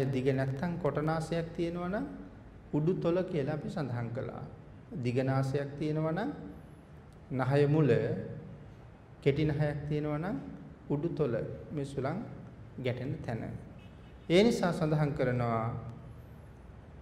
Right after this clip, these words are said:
මේ ගැටෙන තැන විතරයි බලන්න ඕනේ කියලා. නාසයේ කොටයි නම් උඩුතොල එතන විතරයි බලන්නේ. ඒ සඳහන් කරන්නේ අර ඇතුළයි පිටයි බලන්න එපා කියලා. නහය දිගයි නම් නහය මුල.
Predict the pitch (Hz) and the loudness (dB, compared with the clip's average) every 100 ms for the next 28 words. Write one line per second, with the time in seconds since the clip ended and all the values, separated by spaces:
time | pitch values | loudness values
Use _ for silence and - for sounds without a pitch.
0 | - - - - - - - - 156 185 | -16 -18 -18 -18 -16 -16 -10 0 4 4
1 | 143 131 131 190 208 226 - 185 208 156 | 6 8 8 6 4 4 2 2 2 2
2 | - 180 220 226 208 208 170 120 107 - | 2 2 2 4 2 2 2 0 -2 -4
3 | - - - - - - - - - - | -8 -10 -14 -16 -16 -16 -16 -16 -16 -18
4 | - - - - 127 127 131 120 120 131 | -18 -16 -10 0 2 4 2 0 0 0
5 | 131 151 214 - - - - - - 139 | 0 0 0 -2 -8 -10 -14 -6 0 0
6 | 139 117 107 107 - - - 131 143 160 | 2 0 0 -2 -6 -12 -6 -4 0 0
7 | 160 180 208 170 117 110 - - - - | 0 0 2 2 2 0 -4 -8 -10 -14
8 | - 151 123 127 139 156 170 180 190 190 | -6 -2 0 2 2 0 0 0 0 2
9 | 147 - 151 151 160 156 160 151 165 175 | 2 2 0 0 0 0 0 2 0 2
10 | 220 - - - - - 151 127 110 - | 0 0 -6 -10 -14 -6 -4 -2 -2 -4
11 | - - - - - - - - 135 131 | -6 -6 -10 -12 -14 -14 -16 -6 -2 0
12 | 120 113 113 131 147 202 269 - - - | 0 2 4 6 4 2 0 -4 -10 -14
13 | - - 127 117 131 156 113 | -16 -8 -4 -2 0 0 -2